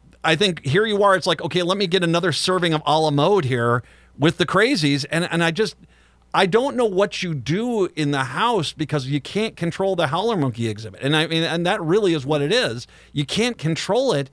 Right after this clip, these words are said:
but yet the Republicans gotta figure out some way to get a cohesive message when you've got too many people that are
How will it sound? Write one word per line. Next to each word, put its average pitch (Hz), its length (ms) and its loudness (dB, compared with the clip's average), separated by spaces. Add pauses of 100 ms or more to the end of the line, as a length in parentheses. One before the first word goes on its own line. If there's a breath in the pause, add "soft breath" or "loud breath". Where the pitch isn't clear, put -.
(420)
but 165 220 2
yet 190 280 2
the 160 80 -4
Republicans 196 540 -2
gotta 170 200 2
figure 175 240 0
out 165 140 2
some 202 240 -2
way 180 140 0
to 156 80 -4
get 151 140 -2
a 147 80 0
cohesive 165 500 -2
message 185 400 0
when 175 200 0
you've 175 100 -2
got 175 180 -2
too 214 140 -6
many 240 180 -2
people 175 340 -4
that 175 140 0
are 185 140 -2